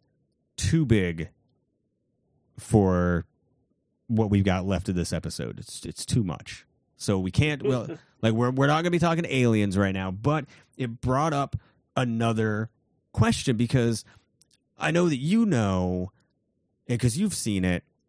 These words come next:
Speaker 1: uh, driving from here to there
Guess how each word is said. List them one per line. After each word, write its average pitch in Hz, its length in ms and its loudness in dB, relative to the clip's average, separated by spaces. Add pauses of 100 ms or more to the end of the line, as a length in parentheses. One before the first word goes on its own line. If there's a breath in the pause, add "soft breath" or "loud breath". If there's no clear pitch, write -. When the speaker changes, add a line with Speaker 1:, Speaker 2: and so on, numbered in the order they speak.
Speaker 1:
uh, 107 380 -2 (160)
driving 117 960 -2 (460)
from 101 1000 -4 (1000)
here 143 680 0 (400)
to 135 120 4
there 95 400 0